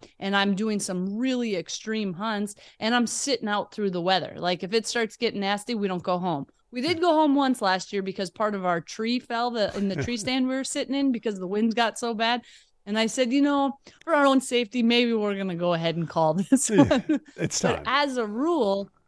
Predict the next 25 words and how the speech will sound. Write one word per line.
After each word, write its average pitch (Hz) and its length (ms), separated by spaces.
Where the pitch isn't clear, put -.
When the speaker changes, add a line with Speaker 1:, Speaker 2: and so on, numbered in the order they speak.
Speaker 1:
yeah, 190 220
we 294 240
stay 269 360
out 196 240
there. 180 220
So 214 400
the 202 180
gear 247 340
needs 233 540
to 214 280
be 196 180
able 185 160
to 180 100
keep 185 280
up 160 180
with 156 180
you. 165 220
And, 190 300
you 269 140
know, 262 140
if, 240 240
if - 240
people 330 260
are 233 180
comfortable, 202 720